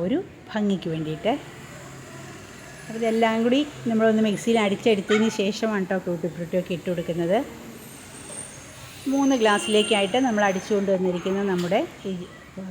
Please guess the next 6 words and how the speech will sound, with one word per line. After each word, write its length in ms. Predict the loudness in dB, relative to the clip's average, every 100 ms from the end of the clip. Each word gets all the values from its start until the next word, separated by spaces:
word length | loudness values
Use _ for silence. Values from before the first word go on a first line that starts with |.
| -10 -4
ജ്യൂസ് 360 | -4 -2 -2 -4 -6 -6
ഒഴിച്ചു 220 | -4 -2 -4
കൊടുക്കാം. 320 | -4 -10 -16 -18 -20 -20 -20 -20 -20 -20 -20 -20 -20 -20 -20 -18 -18 -16 -16 -16 -16 -18 -18 -18 -16 -6
ഇനി 140 | 0 0 0 -2
അതിലേക്ക് 480 | 2 2 2 0 -2 -6 -14 -16 -16 -18 -18 -16 -14 -14 -4 0
ഐസ്ക്രീമാണ് 680 | 0 -2 -2 0 4 2 2